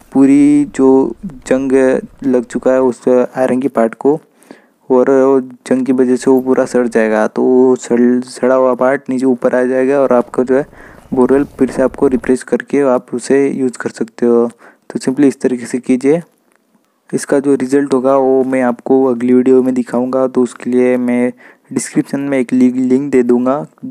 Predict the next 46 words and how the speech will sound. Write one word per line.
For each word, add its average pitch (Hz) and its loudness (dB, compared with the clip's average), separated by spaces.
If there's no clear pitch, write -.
ताकि 120 -2
आप 127 -2
वो 127 2
देख 123 0
सकते - -4
हो 135 4
कि 123 0
वो 127 4
जो 127 2
है 127 2
मैंने 123 2
refresh 123 0
करके 127 -4
फिर 120 -2
से 127 -2
कैसे 123 -2
यूज़ 127 -2
को 123 0
लाया 120 0
है। 131 -4
अब 135 0
आप 147 -2
क्या 139 2
करोगे, 123 -2
ये 123 0
वाला 120 2
जो 123 2
बोर 123 2
ऐसे 123 -2
ही 123 0
खुला 120 2
मत 120 -4
रखिए, 120 0
उसको - -4
जो 123 0
है 127 2
लगाने 127 0
के 127 -4
लिए 123 2
मैंने 120 -2
एक - -8
जो 120 0
है 117 2
trick 127 -6
लगा 117 0
के 131 0